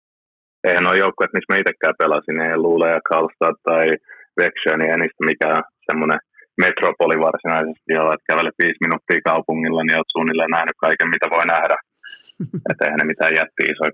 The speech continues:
Speaker 1: kaupunkeja oo. Mutta tota, aika lätkähulluja kaikki silti.
Speaker 2: No mites tollasessa lä-, lätkähullussa kulttuurissa, jos on pakki, on isokokoinen pakki ja johtaa S H L maalipörssiä, niin tota, <laughs> se,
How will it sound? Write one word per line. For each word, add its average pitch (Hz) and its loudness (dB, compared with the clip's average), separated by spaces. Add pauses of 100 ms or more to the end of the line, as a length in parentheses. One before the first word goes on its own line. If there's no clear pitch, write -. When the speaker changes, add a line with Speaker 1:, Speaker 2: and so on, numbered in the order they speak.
Speaker 1:
kaupunkeja 82 0
oo. 82 2 (1120)
Mutta 78 -2
tota, 80 0 (640)
aika 90 2
lätkähulluja 87 0
kaikki - -4
silti. 76 -4 (540)
Speaker 2:
No 165 -4
mites 233 -4
tollasessa 165 -2
lä-, 143 -2
lätkähullussa 131 -4
kulttuurissa, 117 -2
jos 107 0
on 107 -2
pakki, 160 -4 (120)
on 123 -4
isokokoinen 143 -2
pakki 123 -2 (360)
ja 123 -4
johtaa 135 0
S - -6
H 135 -2
L 117 2
maalipörssiä, 110 0
niin 95 -8
tota, 92 -4 (480)
<laughs> 170 -2
se, 165 0